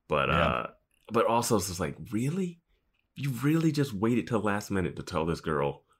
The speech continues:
Speaker 1: who's moving to New York.
Speaker 2: Vance.
Speaker 1: Like
Speaker 2: Vance. This movie, I don't know if you know this,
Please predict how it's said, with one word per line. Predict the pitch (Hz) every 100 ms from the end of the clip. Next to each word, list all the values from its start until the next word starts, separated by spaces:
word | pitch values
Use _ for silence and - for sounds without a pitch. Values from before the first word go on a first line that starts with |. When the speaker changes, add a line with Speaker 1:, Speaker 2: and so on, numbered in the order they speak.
| _
Speaker 1:
who's | 95 82
moving | 80 87 98 71 71 - _ _ _ -
to | 95
New | 98
York. | 98 71 -
Speaker 2:
Vance. | 117 101 - - - _ _ -
Speaker 1:
Like | 76 76
Speaker 2:
Vance. | 92 - - - _ _ _ _ _ _ _ _ _
This | - 143 160
movie, | 151 170 92 90 92 - _ _ _ _
I | -
don't | 233
know |
if | 247
you | 104
know | 101 113
this, | 92 - - -